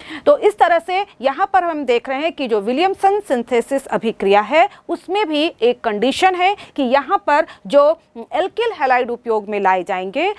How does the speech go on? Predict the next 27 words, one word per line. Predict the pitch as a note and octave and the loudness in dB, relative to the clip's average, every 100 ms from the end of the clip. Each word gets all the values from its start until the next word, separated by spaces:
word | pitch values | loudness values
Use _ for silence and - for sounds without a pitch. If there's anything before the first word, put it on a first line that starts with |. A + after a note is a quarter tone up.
| - | -4
वह | - G#3 | 0 0
केवल | - A#3 G#3 C4 | -2 -4 -2 -4
प्राथमिक | - C4 C4 - F4+ A4+ - | 0 0 0 -2 -6 -6 -4
एल्किल | G#3 F#3 A3+ A3 | -4 -2 -6 -4
हैलाइड | F#3+ F3 G3 - - | -2 0 0 -2 -6
होंगे। | F#3 D#3+ F3 - _ _ _ _ _ _ - - - - - - | -8 -8 -12 -18 _ _ _ _ _ _ -20 -20 -18 -18 -18 -2
साथ | F4 F#4+ | 0 2
ही | A#4 | 2
साथ | - G4 G4 | 4 2 2
हम | F#4 | 0
देखें | E4+ E4+ F#4 G4+ | 0 0 0 -2
कि | - D4 | -2 -2
विलियम | A#3+ C#4+ F#4+ | 2 4 2
सिंथेसिस | G#4+ F4 E4 E4 C#4+ E4 - | 0 -4 -2 0 0 -2 -4
की | E4+ | 0
एक | B3+ - | 2 2
और | C#4 | 0
विशेषता | D#4 D#4 D#4 D4+ E4 | 0 -6 -8 -4 -2
है | D4+ E4 | 0 -2
कि | F4 | -4
इसके | - D#4 - G#4+ | -6 -8 -2 0
द्वारा | D#4 A#3+ G#3 G#3 - - - | 2 2 4 2 0 -8 -8
हम | D4 D#4 - - | -6 -6 -8 2
एरोमेटिक | E4+ G#4 A#4 F#4+ C4+ - D#4+ - | 2 2 -2 -2 -6 -6 -8 -6
ईथर | C#4+ C4+ - C4+ B3 | -4 -4 -2 -2 -2
भी | G3 D4+ F#4+ | -2 0 0
प्राप्त | - A3 G#3 A3+ - | 2 0 0 -2 -8